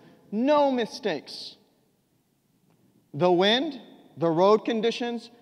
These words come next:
the tires on your car, the fuel you put in your car, the speed you go out will all determine how far you can take that smaller tank. And that is how our environment,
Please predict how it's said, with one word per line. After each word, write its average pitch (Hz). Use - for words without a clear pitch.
the 160
tires 208
on 226
your 226
car, 226
the 151
fuel 226
you 247
put 240
in 233
your 226
car, 233
the 165
speed 233
you 254
go 240
out 233
will 180
all 262
determine 190
how 233
far 240
you 214
can 220
take 214
that 180
smaller 180
tank. -
And 196
that 269
is 220
how 156
our 175
environment, 196